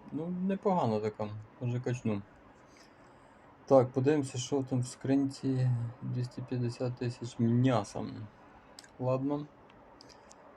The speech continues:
Дивимось далі. М, що це робимо?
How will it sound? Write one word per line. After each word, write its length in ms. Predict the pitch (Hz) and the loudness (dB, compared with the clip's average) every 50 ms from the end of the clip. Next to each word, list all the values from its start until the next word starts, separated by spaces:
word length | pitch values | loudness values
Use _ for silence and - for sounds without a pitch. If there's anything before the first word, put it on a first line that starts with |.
| - - - | -20 -10 -6
Дивимось 500 | 135 127 127 127 127 127 131 131 123 - | -2 0 0 2 2 0 0 0 -2 -2
далі. 440 | - 117 113 107 107 104 104 107 107 - - - - - - - - - - - - - - - - - - 120 131 | -2 -2 -2 0 -2 -2 -4 -6 -6 -8 -12 -20 -20 -20 -20 -20 -20 -20 -20 -20 -20 -20 -20 -18 -14 -12 -8 -6 -4
М, 600 | 127 127 127 127 127 127 127 127 127 123 120 117 - - - - - - - - - - - | -2 0 2 2 2 2 2 2 2 2 0 0 -2 -10 -20 -20 -20 -20 -20 -20 -20 -20 -16
що 180 | - - 123 | -4 -2 -2
це 180 | 117 - - 110 | -2 0 0 0
робимо? 380 | 107 107 104 107 107 107 107 | 2 2 0 0 -2 -2 -2